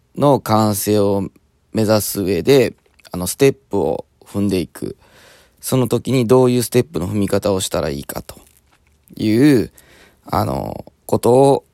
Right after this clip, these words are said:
まあ、一例挙げて解説しています。えー、こちらの、あの、アプローチの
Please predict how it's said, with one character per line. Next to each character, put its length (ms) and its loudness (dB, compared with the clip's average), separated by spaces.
ま 220 -2
あ、 40 -6
一 240 -6
例 300 -2
挙 120 0
げ 120 -4
て 340 2
解 180 0
説 200 -6
し 100 -4
て 80 -6
い 60 -10
ま 120 -14
す。 140 -12
え 120 2
ー、 40 0
こ 140 0
ち 140 0
ら 160 4
の、 600 0
あ 120 -2
の、 300 -4
ア 120 0
プ 100 2
ロ 120 6
ー 40 -4
チ 160 -10
の 160 -8